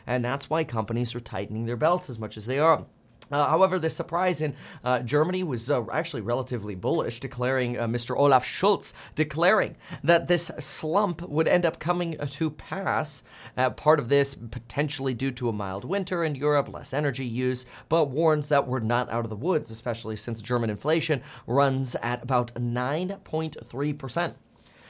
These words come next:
The House of Representatives, uh, voted via Senate Bill six nineteen to declassify all of the available information on the origins of covid.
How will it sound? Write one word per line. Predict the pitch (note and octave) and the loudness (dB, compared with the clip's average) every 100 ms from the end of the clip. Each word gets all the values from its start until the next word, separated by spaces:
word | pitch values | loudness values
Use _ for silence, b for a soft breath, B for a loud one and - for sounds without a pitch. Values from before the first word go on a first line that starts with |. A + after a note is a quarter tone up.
| B - | B 2
The | |
House | G3+ A#3+ | 4 6
of | G#3 | 6
Representatives, | G#3 G#3 F3 G#3 A3 E3 G3 D#3+ | 4 4 6 6 6 4 4 2
uh, | C#3+ | 4
voted | C3+ F3 E3 | 4 4 4
via | C#3+ D3 C#3+ C#3+ C3 | 4 4 6 6 6
Senate | - - D#3+ C#3+ | 4 4 2 2
Bill | B2+ D3+ C#3+ | 2 2 2
six | - F#3 - E3 | -2 -4 -4 -2
nineteen | D#3+ D3 D3+ - G3+ G3 F#3 | -2 -2 -6 -10 -4 -2 -2
to | C3 | -4
declassify | E3+ - E3 D#3+ D#3 - D3+ D3 B B - | -6 -6 -2 0 0 0 2 2 B B 4
all | F#3+ G#3+ | 6 6
of | F3 | 4
the | E3+ | 0
available | D3+ D#3 D#3 D3 C#3+ | 2 2 4 2 0
information | D3+ D3 C3+ C#3+ D#3 D#3+ D#3 E3 | 0 -2 -2 -2 -2 -2 -2 -4
on | A2+ C3 C3 A2+ | -2 0 0 -2
the | B2 - | -6 -2
origins | A#2 A2+ A2 G2+ G2+ | 0 0 -2 -4 -8
of | - | -10
covid. | - F3 E3+ E3+ | 0 2 2 0